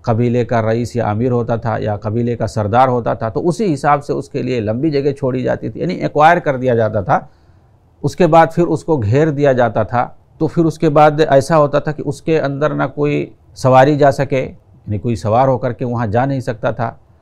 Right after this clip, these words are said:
और कोई जानवर उस इलाके में जा करके घास वगैरह चर नहीं सकता था। मिट्टी से या पत्थर वगैरह से उस पूरे इलाके को, उस पूरी जगह को वो लोग घेर दिया करते थे। तो ये जो घेरा करते थे जगह को,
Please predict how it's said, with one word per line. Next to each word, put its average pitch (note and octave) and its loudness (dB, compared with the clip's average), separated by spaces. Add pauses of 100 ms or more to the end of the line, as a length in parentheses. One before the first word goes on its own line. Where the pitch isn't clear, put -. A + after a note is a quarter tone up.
(320)
और D3+ 6
कोई D#3 -2
जानवर C3 2
उस D3 -4
इलाके B2+ 0
में C#3+ -2
जा C3 0
करके C3 -4
घास G#2+ -2
वगैरह B2+ -2
चर B2+ -2
नहीं B2 -6
सकता A#2+ -6
था। - -10 (240)
मिट्टी D#3 0
से F3 -2
या D#3+ 4
पत्थर D#3 -2
वगैरह C#3+ 0
से D3 -4
उस - -8
पूरे C#3 -4 (540)
इलाके A#2+ 0
को, B2+ -4
उस A#2+ -6
पूरी B2 -4
जगह A2+ 0
को B2 -8
वो B2 -4
लोग B2 -4
घेर G#2+ 0
दिया F#2+ -4
करते F2 -6
थे। F#2+ -14 (440)
तो D3 0
ये F#3+ 2
जो B2+ -2
घेरा B2 4
करते C#3 0
थे B2+ -2
जगह G#2+ -2
को, D#3 -6